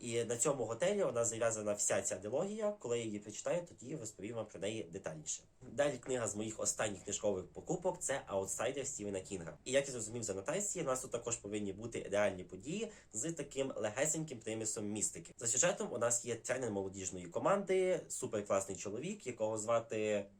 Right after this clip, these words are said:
Террі. Вибачайте, в мене, як ви вже знаєте, проблеми з іменами. Це людина, з якою хочуть дружити всі. Це такий, скажімо, класний чувак,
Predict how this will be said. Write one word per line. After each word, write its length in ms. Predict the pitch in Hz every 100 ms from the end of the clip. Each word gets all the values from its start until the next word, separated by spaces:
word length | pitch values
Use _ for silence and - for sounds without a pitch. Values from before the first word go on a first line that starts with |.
| - _
Террі. 420 | - 104 107 139 160 - _ _ _ _ _
Вибачайте, 460 | 117 113 113 139 131
в 20 |
мене, 200 | 104 107
як 120 | 104
ви 60 | 104
вже 120 | 101
знаєте, 380 | 101 104 101 104
проблеми 440 | 107 110 104 101
з 80 | 98
іменами. 460 | 101 101 104 123 151 - - - -
Це 140 | 202
людина, 340 | 190 160 175 156
з 80 |
якою 320 | 110 - 120 104
хочуть 240 | 117 98
дружити 340 | 95 98 101
всі. 180 | 95 -
Це 120 | -
такий, 220 | 170 165 147
скажімо, 460 | - 131 131 123
класний 480 | 120 135 139 - 107
чувак, 300 | 104 139 185